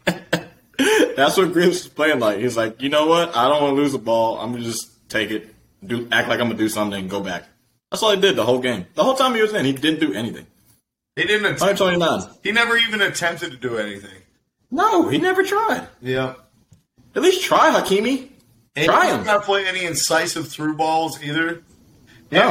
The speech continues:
Speaker 2: I tell you what, though, Hakimi was all over him like stink on shit. Like,
Speaker 1: I mean,
Speaker 2: playing as a
Speaker 1: he, he
Speaker 2: fullback,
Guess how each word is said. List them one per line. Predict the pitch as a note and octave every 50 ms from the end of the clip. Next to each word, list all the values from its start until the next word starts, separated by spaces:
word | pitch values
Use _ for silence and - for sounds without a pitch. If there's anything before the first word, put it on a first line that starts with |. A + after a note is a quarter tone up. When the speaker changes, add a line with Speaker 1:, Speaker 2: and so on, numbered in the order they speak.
| - -
Speaker 2:
I | E3+ G3
tell | - - G4+ A#3
you | G#3+ F#3
what, | F#3+ G3 F#3 D#3+
though, | C#3 B2+ B2
Hakimi | A#2+ - B2+ C#3+ C3 - - G3+ A3 G#3 F#3+ E3
was | C#3+ B2+
all | B2 B2 D3+ D#3 D#3 D#3 D#3+
over | D#3+ C3 C#3 B2+
him | A#2+ A2+
like | A2 G#2 G#2 -
stink | - - - - D3 D3+ D3 D3
on | C#3+ B2 A2+
shit. | A2 - - - D3+ D3+ C3+ - - - _ _ _ _ _ _ _ - B2
Like, | B2+ C3 B2 A#2 - -
Speaker 1:
I | C#3 C#3+
mean, | D3+ C#3+ C3+ B2+ A2+ G2 F#2
Speaker 2:
playing | E3+ F3+ F#3 F#3
as | F3+ E3 C#3
a |
Speaker 1:
he, | D#3+ F3 F3
he | F3 G#3 B3+
Speaker 2:
fullback, | B3+ F#3 F#3 F#3+ F#3+ F#3